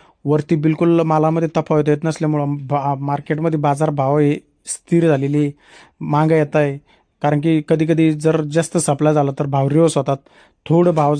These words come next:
अ, सप्लाय जर कमी झालं तर हजार, अ,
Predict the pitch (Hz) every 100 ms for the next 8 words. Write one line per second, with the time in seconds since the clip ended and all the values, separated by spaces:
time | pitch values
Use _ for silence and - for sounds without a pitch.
0 | 165 175 151 147 147 151 156 156 165 165
1 | 160 147 151 139 135 151 180 - _ -
2 | - _ - 147 143